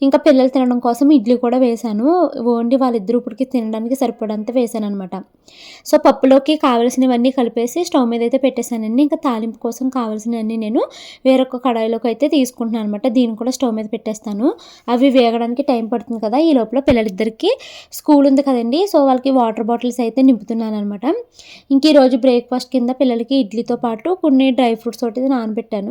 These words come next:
ఇంకా అవి కూడా ఇస్తానండి. ఇంకా నిన్న నేను ఒక కంటెంట్ వీడియో పెట్టానండి, అది అసలు వ్యూసే రాలేదు. నేను దానికి ఎంత time and effort పెట్టానో నాకే తెలుసు. నిజంగా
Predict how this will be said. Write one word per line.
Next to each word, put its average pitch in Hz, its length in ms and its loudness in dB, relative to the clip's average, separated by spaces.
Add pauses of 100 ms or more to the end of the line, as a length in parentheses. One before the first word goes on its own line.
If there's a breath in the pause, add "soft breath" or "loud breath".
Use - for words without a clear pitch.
ఇంకా 330 160 -2
అవి 220 160 -4
కూడా 226 200 -2
ఇస్తానండి. 208 520 -4 (680 soft breath)
ఇంకా 294 140 6 (100)
నిన్న 302 160 6 (100)
నేను 285 220 4 (760)
ఒక 254 120 -4 (220)
కంటెంట్ 254 400 4
వీడియో 269 240 4
పెట్టానండి, 247 540 2 (340)
అది 233 160 2
అసలు 240 260 -2
వ్యూసే 240 420 0
రాలేదు. 233 360 -2 (140)
నేను 277 240 4
దానికి 247 280 0 (160)
ఎంత 240 340 0 (180)
time 233 320 0
and 247 160 2
effort 233 260 -8
పెట్టానో 226 320 -4 (100)
నాకే 233 320 -4
తెలుసు. 226 320 -4 (540 loud breath)
నిజంగా 254 300 2